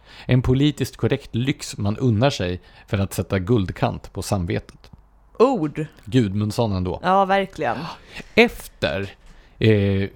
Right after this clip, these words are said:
Speaker 1: Märta Stenevi skulle jag placera Stefan Löfven, som gjorde en, nej, förlåt.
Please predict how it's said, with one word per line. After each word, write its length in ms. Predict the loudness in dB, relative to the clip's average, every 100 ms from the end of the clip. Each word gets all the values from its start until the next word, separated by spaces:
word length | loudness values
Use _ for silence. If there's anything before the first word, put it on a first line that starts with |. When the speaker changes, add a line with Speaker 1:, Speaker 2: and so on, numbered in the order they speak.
| -6
Speaker 1:
Märta 320 | 0 0 0
Stenevi 460 | -4 -2 -2 0 -2
skulle 220 | -2 -2
jag 100 | 0
placera 420 | 0 0 0 0 -4
Stefan 580 | -8 -2 0 0 0 2
Löfven, 340 | 0 -2 -4
som 180 | -2 0
gjorde 240 | 0 -2 -4
en, 260 | -6 -10 -10 _ _ _ _ _ _ _ _
nej, 400 | 2 4 4 -2
förlåt. 400 | -2 0 0 -4